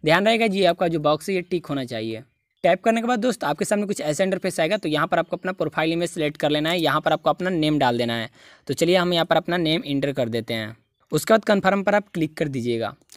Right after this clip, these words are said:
क्लिक करते ही गाइस यहाँ पर देखेंगे कि मेरे को बीस रुपये मिल गए हैं और यहाँ पर बोल रहा है कि अगर हम किसी फ्रेंड को शेयर करते हैं तो वो जितना भी अर्न करेगा उसका तीस परसेंट हमें मिलेगा। ये नहीं कि अगर आप अर्निंग करेंगे तो आपका पैसा कट कर हमें मिलेगा, ये नहीं है। आप जितना अर्न करेंगे उसमें से तीस परसेंट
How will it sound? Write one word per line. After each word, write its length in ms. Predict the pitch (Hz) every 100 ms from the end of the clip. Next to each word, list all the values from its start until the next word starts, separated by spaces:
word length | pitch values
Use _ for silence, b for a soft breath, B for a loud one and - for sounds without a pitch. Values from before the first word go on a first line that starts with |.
| B B
क्लिक 180 | 208 233
करते 220 | 233 208
ही 60 | 240
गाइस 160 | 226
यहाँ 180 | 220 180
पर 100 | 196
देखेंगे 320 | 190 185 202
कि 100 | 208
मेरे 140 | 196 170
को 80 | 170
बीस 200 | 175 185
रुपये 160 | 180
मिल 220 | 180 180
गए 120 | 180 147
हैं 200 | 156 190
और 400 | 147 139 143 143
यहाँ 240 | 165 180
पर 100 | 196
बोल 180 | 180 196
रहा 80 | 196
है 60 |
कि 80 | 190
अगर 220 | 170 175
हम 100 | 180
किसी 420 | 180 175 180 165 160 B B B -
फ्रेंड 220 | 180 190
को 80 | 208
शेयर 240 | 208 185
करते 260 | 185 156 156
हैं 160 | 196
तो 140 | 208 160
वो 140 | 190
जितना 300 | 165 180 208
भी 100 | 214
अर्न 200 | 233 170
करेगा 280 | 190 180 175
उसका 200 | 220 -
तीस 300 | 165 196 185
परसेंट 420 | - 160 - 185 180
हमें 120 | 165
मिलेगा। 380 | 180 139 127 117 b b b
ये 160 | 175 214
नहीं 200 | 226 247
कि 120 | 247
अगर 180 | 208 214
आप 280 | 170 190
अर्निंग 280 | 185 196 202
करेंगे 240 | 196 180 180
तो 100 | 175
आपका 160 | 175
पैसा 260 | 180 170 170
कट 240 | - 151
कर 140 | - 165
हमें 120 | 156
मिलेगा, 280 | 143 127 123
ये 200 | 143 185
नहीं 200 | 180 160
है। 100 | 117 b b -
आप 200 | 165 180
जितना 280 | 185 208
अर्न 240 | - 175 202
करेंगे 300 | 180 160 180
उसमें 320 | 214 143 190
से 120 | 185
तीस 260 | 196 202 185
परसेंट 480 | - 139 - 208